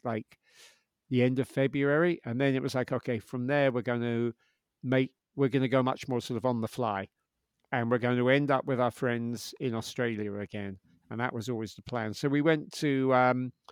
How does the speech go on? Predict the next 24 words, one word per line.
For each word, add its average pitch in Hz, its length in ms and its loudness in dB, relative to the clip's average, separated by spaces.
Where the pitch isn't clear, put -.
from 139 180 4
India, 135 800 6
so - 160 -2
I 120 60 2
mentioned, 123 720 -2
uh, 117 420 4
Nepal, 120 420 2
we 117 100 2
went 120 200 -6
to 127 80 -8
Sri 120 260 -2
Lanka, 120 760 2
we 120 140 -2
went 120 200 -6
to 120 100 -10
Malaysia, 113 800 0
we 120 80 2
went 110 200 -4
to - 100 -14
Thailand, 113 680 0
we 120 80 -6
went 110 200 -6
to 117 120 -6
Laos. 113 640 -4